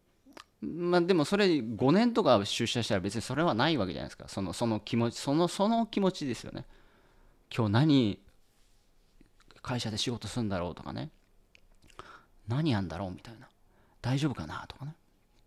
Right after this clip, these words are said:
本当に私この会社でやっていけるかしらとかね。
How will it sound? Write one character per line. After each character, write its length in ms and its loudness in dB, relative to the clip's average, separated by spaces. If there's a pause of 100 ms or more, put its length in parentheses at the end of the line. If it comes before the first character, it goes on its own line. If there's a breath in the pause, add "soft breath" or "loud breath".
(180)
本 240 0
当 100 4
に 80 6
私 320 4
こ 120 0
の 80 6
会 160 0
社 100 -2
で 80 0
や 120 2
っ 60 -10
て 120 -2
い 80 -4
け 100 4
る 80 0
か 120 -2
し 120 -2
ら 160 -2
と 80 -16
か 80 -10
ね。 120 -8